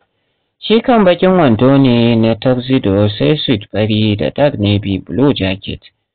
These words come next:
na suit ɗin. Da shike bai ƙarasa rufe bottle ɗin ba sai kyau sosai ga ƙamshin da yake zubawa.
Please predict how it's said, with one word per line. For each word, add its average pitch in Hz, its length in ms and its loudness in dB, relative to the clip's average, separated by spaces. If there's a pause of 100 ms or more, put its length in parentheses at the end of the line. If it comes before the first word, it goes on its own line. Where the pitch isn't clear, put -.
(200)
na 151 140 -2
suit 135 360 -4
ɗin. 90 240 -8 (560)
Da 160 120 -2
shike 208 540 2
bai 127 160 2
ƙarasa 123 520 0
rufe 101 520 -2
bottle 127 460 -2
ɗin 87 220 -6
ba 120 340 0 (120)
sai 117 420 -2
kyau 92 200 -2
sosai - 600 -4 (460)
ga 170 140 -2
ƙamshin 165 480 2
da 120 80 0
yake 95 440 -4
zubawa. 87 540 -6